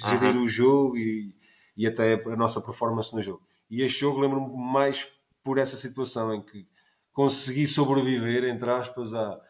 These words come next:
Speaker 2: à parte física, independentemente de termos perdido, senti que tinha, pronto, tinha conseguido dar conta do recado depois de um momento difícil para mim.
Speaker 1: E estava recuperada essa, essa lesão
Speaker 2: Sim.
Speaker 1: a cem por cento.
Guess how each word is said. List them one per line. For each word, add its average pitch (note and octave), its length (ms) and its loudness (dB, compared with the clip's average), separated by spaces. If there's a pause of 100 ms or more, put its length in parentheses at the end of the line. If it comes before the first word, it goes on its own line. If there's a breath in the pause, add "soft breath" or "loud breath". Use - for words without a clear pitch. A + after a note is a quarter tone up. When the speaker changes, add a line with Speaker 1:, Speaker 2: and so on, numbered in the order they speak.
Speaker 2:
à A2 120 -2
parte A2 340 0
física, C#3+ 580 -6
independentemente C3 640 -2
de A#2 60 -12
termos A#2+ 240 -6
perdido, B2+ 400 -8 (440 soft breath)
senti D#3 600 0
que - 260 -16
tinha, D#3 580 -4 (540 soft breath)
pronto, - 200 -2
tinha F3 240 2
conseguido E3+ 360 0
dar D#3 140 4
conta D3 260 0
do C#3 100 0
recado C#3+ 520 2
depois C3+ 320 -2
de B2+ 60 -4
um C3 60 -2
momento B2+ 280 -2
difícil A#2 440 -10
para C3 140 -10
mim. B2+ 120 -14
Speaker 1:
E - 60 -20
estava G2 240 -4
recuperada G2+ 540 -6
essa, G2 280 -10
essa G2+ 240 -6
lesão G#2+ 260 0
Speaker 2:
Sim. A2 40 4
Speaker 1:
a G#2+ 60 2
cem G#2+ 160 -6
por - 100 -18
cento. G2+ 260 -8